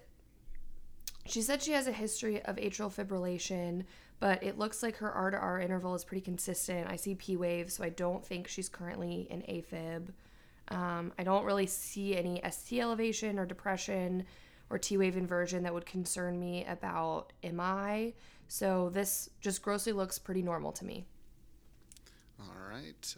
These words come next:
Speaker 2: I will send over the chest x-ray. Do you want a two view or just a one view?
Speaker 1: Um, I think the, the side view with the cardiac profile would be helpful as well.
Speaker 2: All right.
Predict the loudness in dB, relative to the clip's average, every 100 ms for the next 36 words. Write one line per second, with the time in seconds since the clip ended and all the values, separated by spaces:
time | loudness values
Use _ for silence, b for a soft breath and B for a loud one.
0 | -8 -8 -6 -6 -6 -4 -4 0 -2 -2
1 | -6 -4 -4 -4 -4 -6 -6 -6 -4 -4
2 | -4 -4 -4 -4 -2 2 0 0 -2 -2
3 | -2 -4 -8 -10 -10 -12 -12 -16 -20 -14
4 | -14 B B B -2 0 2 4 2 0
5 | -6 -20 -20 2 2 2 -2 2 6 6
6 | 6 0 -4 -4 -8 2 4 4 4 2
7 | 0 -2 -4 -2 0 -2 -6 -2 -2 -2
8 | -2 -4 -4 -6 -6 -4 -8 -8 -16 -20
9 | -20 -20 -20 -20 -20 -20 -18 -18 -20 -18
10 | -18